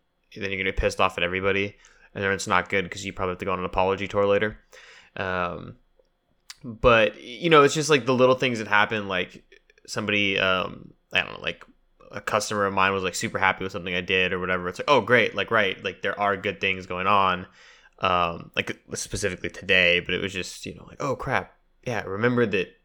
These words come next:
it'll be okay. Like, even if you get upset or anything, right? Like, tomorrow's a new day. Just go, go the fuck to sleep."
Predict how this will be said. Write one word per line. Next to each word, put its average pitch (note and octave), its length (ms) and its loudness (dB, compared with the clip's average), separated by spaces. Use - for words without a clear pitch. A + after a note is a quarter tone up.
it'll G2+ 140 -2
be A2 240 -2
okay. F2+ 760 0
Like, F#2 140 -14
even G2+ 140 -4
if F#2+ 100 -6
you F#2+ 80 -12
get F#2 120 -2
upset F2+ 340 -4
or F2+ 60 -4
anything, F2 220 -12
right? F2 180 -10
Like, F2 200 -10
tomorrow's F#2 380 0
a F2+ 60 -10
new F2+ 140 -6
day. F2 220 -2
Just - 180 -14
go, - 280 -4
go G3 140 -2
the F#3+ 80 -2
fuck - 240 -6
to B2+ 60 -8
sleep." - 420 -8